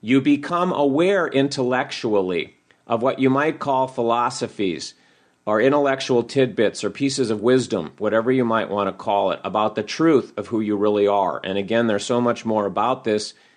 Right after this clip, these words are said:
in the homework area of the private membership site that goes along with this show. You become aware of that, and you begin to take a journey that over time, and I have to emphasize over time, this is not a thirty, sixty, ninety day thing.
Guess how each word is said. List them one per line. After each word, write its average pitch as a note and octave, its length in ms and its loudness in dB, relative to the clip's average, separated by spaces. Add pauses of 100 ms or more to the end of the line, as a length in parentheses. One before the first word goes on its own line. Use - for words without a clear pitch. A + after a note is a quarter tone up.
(120)
in G2+ 140 -4
the G2 80 -4
homework A#2 500 0
area G2 360 0
of F#2 220 -6
the F#2+ 100 -6
private G#2+ 400 -4
membership G#2+ 580 -4
site F#2 320 -4
that F2+ 160 -10
goes F#2 240 -2
along F#2 360 -4
with F2+ 160 -8
this F2 160 -10
show. F2+ 460 -6 (800)
You B2 140 0
become F3 420 0
aware D#3+ 440 0
of G#2 140 -4
that, F2 360 -6 (640)
and C3 200 2
you C#3+ 100 4
begin D#3 480 2
to F#3 120 0
take D#3 320 -2
a A#2+ 80 4
journey A#2 680 0 (720)
that B2 200 2
over F3 380 2
time, C3+ 680 -4
and G2+ 140 -4
I G#2 100 -2
have C3+ 280 -4
to B2+ 80 -2
emphasize B2+ 760 -2
over A#2 320 0
time, A#2 540 -4
this G#2 180 -8
is A2 100 -8
not B2 220 -2
a B2 60 -2
thirty, A#2+ 340 0
sixty, A2+ 460 -4
ninety G#2+ 400 0
day F#2+ 260 0
thing. E2+ 400 -8